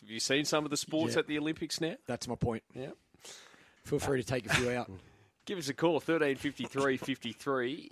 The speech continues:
Speaker 1: Uh, at Mitch Robertson website must be wrong. A thousand dollars first prize. No, that was just me. Uh, <laughs> three hundred to first local home. So the winner collected thirteen hundred and can safely say it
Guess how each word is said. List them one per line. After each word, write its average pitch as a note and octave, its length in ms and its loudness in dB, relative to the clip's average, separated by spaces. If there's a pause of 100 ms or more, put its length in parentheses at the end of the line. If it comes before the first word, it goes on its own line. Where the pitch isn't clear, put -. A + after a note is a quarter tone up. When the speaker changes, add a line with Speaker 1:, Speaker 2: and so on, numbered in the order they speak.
(120)
Speaker 1:
Uh, A#2 520 2
at A2+ 140 -8
Mitch B2+ 260 -6
Robertson A2+ 440 -4
website B2+ 480 0
must A2+ 200 -6
be A#2 100 -4
wrong. G#2 240 0
A - 20 -8
thousand A2+ 380 -2
dollars G#2 260 -2
first G2 340 -6
prize. F#2+ 180 -2
No, G#2 160 -2
that G#2 240 -4
was G#2 200 -8
just - 240 -8
me. G2 260 -4 (640)
Uh, G2 260 -2
<laughs> - 20 -8
three A#2+ 460 -2
hundred A2 460 -6
to G#2 60 -12
first G#2+ 640 -2
local G2+ 440 -2
home. E2+ 340 -8
So - 180 -4
the G2+ 120 -4
winner A#2+ 240 -2
collected G#2 440 -6
thirteen G#2+ 520 -2
hundred G#2+ 440 -6
and - 180 -8
can G2 180 -10
safely A2+ 440 -4
say G#2 300 -2
it F2+ 80 -8